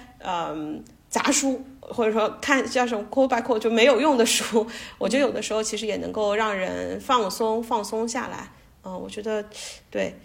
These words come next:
这个，这个也，也推荐大家可以有事儿没事儿多看点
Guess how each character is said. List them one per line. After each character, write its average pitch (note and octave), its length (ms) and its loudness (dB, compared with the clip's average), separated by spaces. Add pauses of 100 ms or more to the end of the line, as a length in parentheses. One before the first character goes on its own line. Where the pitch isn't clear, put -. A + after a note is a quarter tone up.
(160)
这 G3+ 220 0
个， G3 340 -2
这 G#3+ 140 -2
个 G3 120 -2
也， F#3 140 -6
也 - 220 -4
推 A#3 160 -2
荐 G#3+ 120 2
大 G#3 140 -4
家 G3+ 180 -2
可 G3 200 -6
以 F3+ 240 -6
有 F3 120 -4
事 A3+ 140 -2
儿 G#3+ 40 2
没 F#3+ 140 -4
事 G#3+ 140 -2
儿 F#3+ 100 2
多 G3 140 -4
看 G#3+ 180 -4
点 F3+ 300 -6